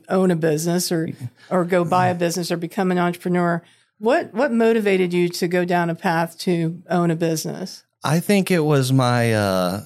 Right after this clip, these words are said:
Speaker 2: my bias towards action. A lot of times, and this was my youth, I was, I wasn't the most patient person, and I wanted to grow this business and invest in it, and it wasn't my business to do those things. And so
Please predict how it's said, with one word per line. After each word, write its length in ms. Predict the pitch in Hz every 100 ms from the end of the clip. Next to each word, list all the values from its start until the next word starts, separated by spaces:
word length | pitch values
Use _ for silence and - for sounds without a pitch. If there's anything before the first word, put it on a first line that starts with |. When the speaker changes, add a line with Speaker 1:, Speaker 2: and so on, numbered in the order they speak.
| -
Speaker 2:
my 180 | 120 110
bias 460 | 101 107 110 117 -
towards 340 | 127 104 95
action. 520 | 92 107 123 - 160
A 80 | 135
lot 180 | 110 117
of 80 | 110
times, 480 | 127 113 117 117
and 160 | 110 104
this 180 | 107 -
was 140 | 98
my 140 | 101 92
youth, 420 | 95 107 123 120
I 180 | 101 98
was, 360 | 98 90 - - - - _
I 80 | -
wasn't 320 | 113 110 120
the 80 | 110
most 260 | 110 101 -
patient 420 | 117 113 - -
person, 460 | 139 131 135 139
and 140 | 131 104
I 80 | 98
wanted 340 | 104 104 95
to 60 | 90
grow 260 | 98 104
this 240 | 104 104 -
business 540 | 104 98 101 98 -
and 80 | 85
invest 500 | 80 95 101 - -
in 160 | 104
it, 180 | 101 101
and 300 | 90 87 87
it 100 | 87
wasn't 300 | 78 98 107
my 160 | 92 98
business 480 | 98 98 107 101 -
to 100 | 98
do 200 | 104 127
those 320 | 92 80 -
things. 400 | 85 90 92 101
And 180 | 95 90
so 380 | 110 101 101